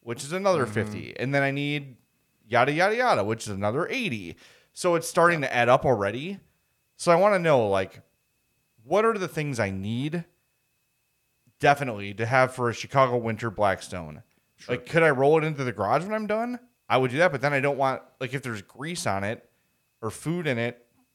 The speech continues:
Speaker 1: I don't want animals getting at it. They could do that outside, of course, too. But I just don't want animals in my garage. But it's just, those are the questions I have. But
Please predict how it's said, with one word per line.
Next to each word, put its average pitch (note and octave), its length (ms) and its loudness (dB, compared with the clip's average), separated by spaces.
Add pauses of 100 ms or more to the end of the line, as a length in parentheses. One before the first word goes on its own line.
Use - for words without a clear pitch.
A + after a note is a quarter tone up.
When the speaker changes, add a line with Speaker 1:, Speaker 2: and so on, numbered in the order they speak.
(420)
Speaker 1:
I D3 80 0
don't D3+ 100 2
want C#3+ 160 -2
animals C3 400 0
getting F#2+ 280 -6
at G2 140 -6
it. A2 60 -10
They B2+ 80 -4
could G#2+ 100 -8
do G#2+ 100 -4
that F#2+ 140 0
outside, F#2 340 -4
of - 140 -14
course, F#2 220 -12
too. F#2 300 -10 (460)
But A#2 100 -4
I A2+ 80 -2
just G2+ 120 -8
don't A#2 120 0
want F#2 140 -2
animals F#2+ 300 -8
in F#2+ 60 -12
my F2 100 -8
garage. G#2 520 -2
But C#3 120 -2
it's - 120 -8
just, - 340 -4 (440)
those F3 200 6
are F3+ 60 4
the D3+ 120 0
questions B2 360 0
I F#2 80 0
have. F2 320 -4
But G#2+ 340 4